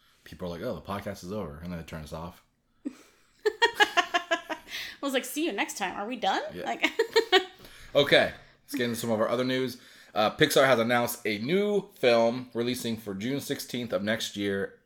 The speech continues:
Speaker 1: Uh, it's called Elemental. It's set in a city where fire, water, land, and air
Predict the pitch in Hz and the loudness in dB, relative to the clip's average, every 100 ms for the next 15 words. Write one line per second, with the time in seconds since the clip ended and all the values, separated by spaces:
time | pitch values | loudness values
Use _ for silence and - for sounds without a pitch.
0 | - 85 90 87 95 - 110 101 101 120 | -8 -4 -2 -2 -4 0 0 0 0 2
1 | 139 120 120 123 - 87 - 110 - 110 | 0 -2 0 2 0 -4 -2 0 0 -2
2 | 98 - 123 127 107 85 - 120 139 143 | -6 -6 -6 -4 -4 -6 -2 2 4 4
3 | 143 143 - 95 107 110 95 92 95 92 | 0 -4 -4 -2 2 0 0 -2 -4 -4
4 | 76 82 107 110 107 101 | -6 -6 -2 0 0 -2